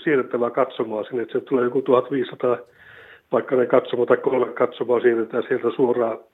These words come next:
Porvooseen ja ruvetaan valmistelemaan, että meillä on neljä ja puoli päivää aikaa valmistella kisa-alue kuntoon ja,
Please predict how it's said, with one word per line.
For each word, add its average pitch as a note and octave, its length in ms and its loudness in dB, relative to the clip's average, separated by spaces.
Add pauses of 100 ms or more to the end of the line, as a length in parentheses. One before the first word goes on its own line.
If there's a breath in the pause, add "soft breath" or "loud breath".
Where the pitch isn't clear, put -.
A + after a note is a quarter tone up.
(100)
Porvooseen A2+ 640 0
ja G#2+ 140 -4 (880)
ruvetaan C#3+ 400 4
valmistelemaan, C#3 460 2
että C3 100 -4
meillä B2+ 160 0
on B2+ 60 0
neljä C#3+ 220 4
ja C3 60 2
puoli C#3 260 0
päivää B2+ 380 -6 (600 loud breath)
aikaa C3+ 360 4
valmistella C3+ 500 2
kisa-alue B2 500 0
kuntoon A#2+ 520 -2
ja, A#2+ 80 -4